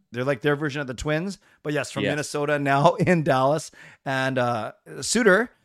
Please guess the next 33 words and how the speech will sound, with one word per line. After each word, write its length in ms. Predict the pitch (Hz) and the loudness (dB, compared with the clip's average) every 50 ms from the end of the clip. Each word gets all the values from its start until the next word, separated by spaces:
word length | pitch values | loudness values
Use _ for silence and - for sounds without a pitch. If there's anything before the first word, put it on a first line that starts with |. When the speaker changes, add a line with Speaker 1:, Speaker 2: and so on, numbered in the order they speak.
| _ _ _ _ _ _ _ _ _ _ | _ _ _ _ _ _ _ _ _ _
Speaker 1:
scores 480 | - - - - - 165 185 220 214 - | -10 -10 -6 0 4 6 6 6 6 4
from 160 | - 208 202 | 2 0 0
the 60 | 180 | 0
point, 400 | 135 - 190 202 196 190 214 - | -2 0 0 0 0 0 -2 -2
uh, 180 | 165 147 143 151 | -2 -2 -2 -2
y-, 140 | 156 160 - - | -4 -6 -10 -8
halfway 380 | 127 117 160 180 165 - 190 | -2 0 2 2 2 0 -4
through 160 | 165 - 165 160 | -4 -4 -6 -8
the 60 | 139 | -8
period. 320 | - - 170 170 180 180 | -6 -4 -2 0 0 -2
And 160 | 175 156 147 | -2 -4 -6
it, 180 | 156 151 151 143 - 127 | -6 -8 -10 -10 -8 -2
did 160 | 123 175 175 | 0 2 4
it, 220 | 202 214 214 - _ _ _ _ _ _ | 2 2 0 -2 _ _ _ _ _ _
did 100 | - 185 | -2 4
you 80 | 202 254 | 8 8
actually 180 | 269 - 320 | 8 6 4
see 100 | 247 262 | 0 4
that 100 | 254 240 180 | 4 4 4
goal? 220 | 160 165 180 190 | 6 4 4 4
They 120 | 180 185 165 | 4 4 2
were 80 | 147 | 2
saying 240 | 139 - - 208 220 | 2 2 0 0 0
it 40 | 214 175 | 0 0
might 180 | 156 151 160 | 2 2 2
have 80 | 175 160 | 2 2
gone 140 | 151 156 147 | 0 0 -2
off 120 | 139 - | -2 -2
Kravtsov's 600 | - - 139 143 - - 139 131 120 127 123 113 | -2 -2 -2 0 0 0 -2 -2 -2 -4 -8 -6
leg 380 | 113 117 120 127 135 135 139 131 | -2 0 0 2 2 0 -2 -4
or 380 | 123 127 123 120 120 117 117 113 | -4 -4 -2 -2 -2 -2 -2 -4
his 180 | 110 107 - | -6 -8 -10
stick. 260 | - - 120 - - | -12 -14 -14 -16 -16